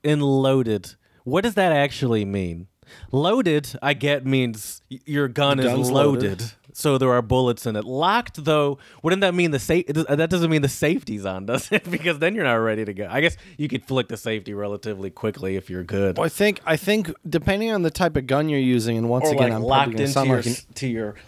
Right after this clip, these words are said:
Speaker 1: holster, you know?
Speaker 2: Well, no.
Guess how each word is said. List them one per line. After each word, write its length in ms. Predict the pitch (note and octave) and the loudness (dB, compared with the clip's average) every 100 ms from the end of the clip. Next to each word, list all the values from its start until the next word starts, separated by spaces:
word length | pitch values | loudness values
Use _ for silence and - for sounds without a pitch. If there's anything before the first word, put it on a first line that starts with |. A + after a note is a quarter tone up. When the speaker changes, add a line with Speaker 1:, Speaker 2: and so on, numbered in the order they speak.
| - - | -20 -10
Speaker 1:
holster, 680 | C3+ B2+ C3+ - D3+ D3 C#3 B2 | -4 -2 -2 -4 -4 -4 -6 -4
you 140 | B2+ | 0
know? 260 | B2+ C3+ C3 _ _ _ _ _ _ _ _ | 0 -2 -6 _ _ _ _ _ _ _ _
Speaker 2:
Well, 160 | C#3+ F3 G3 | -2 -2 0
no. 200 | E3+ | -2